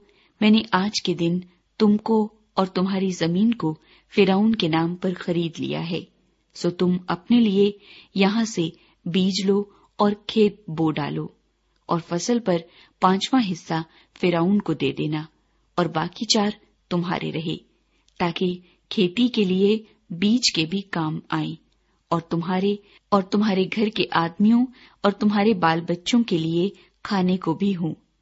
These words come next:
انہوں نے کہا کہ تو نے ہماری جان بچائی ہے، ہم پر ہمارے خداوند کے کرم کی نظر رہے، اور ہم فرعون کے غلام بنے رہیں گے۔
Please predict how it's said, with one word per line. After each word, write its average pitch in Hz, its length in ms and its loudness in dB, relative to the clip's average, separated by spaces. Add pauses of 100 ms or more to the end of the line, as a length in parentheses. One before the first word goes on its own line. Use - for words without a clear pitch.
(380)
انہوں 190 180 2
نے 175 100 2
کہا 196 340 -4 (440)
کہ 226 180 2
تو 269 100 6
نے 247 100 8
ہماری 202 460 0
جان 170 380 -2
بچائی 160 480 -4
ہے، 165 80 -4 (600)
ہم 202 140 2
پر 185 200 0 (560)
ہمارے 185 260 4 (100)
خداوند 185 380 -2
کے 170 160 -4
کرم 175 360 -2
کی 185 140 -6
نظر 160 380 -4
رہے، 165 220 -6 (560)
اور 180 140 2
ہم 190 280 -2 (440)
فرعون 196 400 2
کے 180 120 -4
غلام 170 420 -2
بنے 175 340 -2
رہیں 160 320 -4
گے۔ 165 100 -8